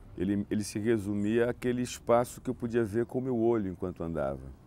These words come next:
Não era nada que um satélite me informasse. Eu acho que, só pra resumir,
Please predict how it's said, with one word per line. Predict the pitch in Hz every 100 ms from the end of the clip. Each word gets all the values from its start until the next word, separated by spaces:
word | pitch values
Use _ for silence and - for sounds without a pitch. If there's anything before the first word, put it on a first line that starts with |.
| - - - - - - - - - -
Não | 80 85
era | 87
nada | 87 95 98 101 104 95 80 - - - - - - -
que | 95
um | 101
satélite | - 104 - 117 113 101 -
me | 92
informasse. | 92 - 90 85 85 85 76 - - 80 - - - - - - - - - - -
Eu | 127 147
acho | 156 - 131 -
que, | 156 147 139 131 - - - - -
só | - 175
pra | - 160
resumir, | 113 113 98 98 107 143